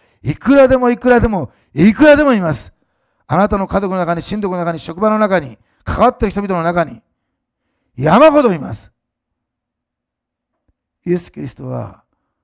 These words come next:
祭りに行ったけど、吸い越し祭りかの可能性がある。その時に行ったけど、その時に、全く騒いでる人たちや、イベントには興味を持たなかった。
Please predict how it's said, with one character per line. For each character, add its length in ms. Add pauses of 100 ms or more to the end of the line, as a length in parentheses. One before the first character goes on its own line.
(460)
祭 360
り 60
に 80
行 20
っ 40
た 140
け 120
ど、 340
吸 140
い 60
越 100
し 100
祭 220
り 40
か 60
の 80
可 60
能 60
性 100
が 80
あ 40
る。 100 (1040)
そ 120
の 80
時 100
に 60
行 100
っ 20
た 120
け 80
ど、 80
そ 140
の 80
時 200
に、 220 (340)
全 260 (320)
く 60
騒 320
い 40
で 100
る 60
人 160
た 120
ち 100
や、 240 (240)
イ 140
ベ 120
ン 80
ト 100
に 60
は 80
興 180
味 60
を 60
持 60
た 100
な 80
か 100
っ 120
た。 260